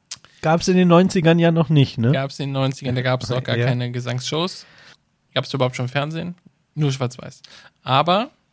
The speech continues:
Speaker 2: wir haben hier irgendein Lied, haben die gesungen und ich kannte das natürlich nicht, weil es irgendwas Modernes war und ich kenne moderne Musik nicht. Und dann hat meine Freundin gesagt, „Doch, doch, doch, das Video, das habe ich schon mal gesehen.“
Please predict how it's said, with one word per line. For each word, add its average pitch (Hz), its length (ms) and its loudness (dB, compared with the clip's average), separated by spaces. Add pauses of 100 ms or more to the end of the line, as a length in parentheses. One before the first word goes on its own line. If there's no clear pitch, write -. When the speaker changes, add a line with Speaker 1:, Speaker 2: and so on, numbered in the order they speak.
(380)
Speaker 2:
wir 156 220 2
haben 175 240 0
hier 170 300 2
irgendein 156 340 -2
Lied, 156 200 -2
haben 135 120 0
die 127 100 -2
gesungen 131 400 -4
und 156 160 -8
ich 131 140 -8
kannte 139 240 -2
das 131 120 -6
natürlich 123 320 -6
nicht, 135 160 -6
weil 123 120 -4
es 120 80 -6
irgendwas 123 280 -6
Modernes 120 420 -4
war 120 60 -4
und 120 60 -4
ich 120 80 -8
kenne 131 180 -2
moderne 117 300 -2
Musik 120 340 -6
nicht. 139 300 -6 (420)
Und 135 120 -4
dann 143 80 2
hat 147 60 -4
meine 143 140 2
Freundin 156 260 -2
gesagt, 160 300 -6
„Doch, 170 60 -6
doch, 175 180 -6
doch, 160 120 -4
das 143 200 -6
Video, 156 380 -2
das 135 180 -4
habe 139 120 -4
ich 135 80 -6
schon 143 140 -8
mal 131 100 -2
gesehen.“ 123 380 -4